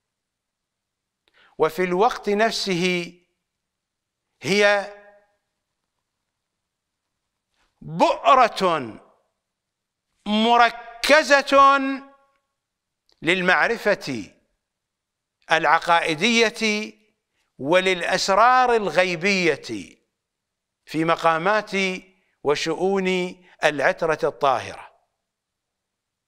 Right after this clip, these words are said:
المراجع الطوسيون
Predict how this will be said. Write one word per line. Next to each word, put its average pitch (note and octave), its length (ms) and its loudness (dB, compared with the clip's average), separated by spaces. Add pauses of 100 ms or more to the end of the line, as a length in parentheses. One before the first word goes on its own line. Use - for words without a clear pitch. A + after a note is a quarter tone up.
(1900)
المراجع C4 760 4
الطوسيون A#3+ 1000 -2